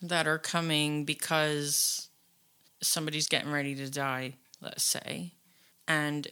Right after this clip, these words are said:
it's somebody else seen it, like that woman that you were talking about. She can't move.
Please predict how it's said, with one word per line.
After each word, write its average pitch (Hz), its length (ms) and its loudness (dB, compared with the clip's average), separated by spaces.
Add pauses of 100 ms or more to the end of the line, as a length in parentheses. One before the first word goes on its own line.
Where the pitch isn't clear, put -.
(120)
it's - 680 4
somebody 156 360 4
else 135 180 2
seen 143 280 6
it, - 100 -2
like 151 180 -4
that - 200 -2 (260)
woman 165 400 -2
that - 120 -4
you 147 100 -4
were 156 60 -4
talking 147 340 -4
about. 151 260 -6 (520)
She - 140 2
can't - 260 -4
move. 143 300 -8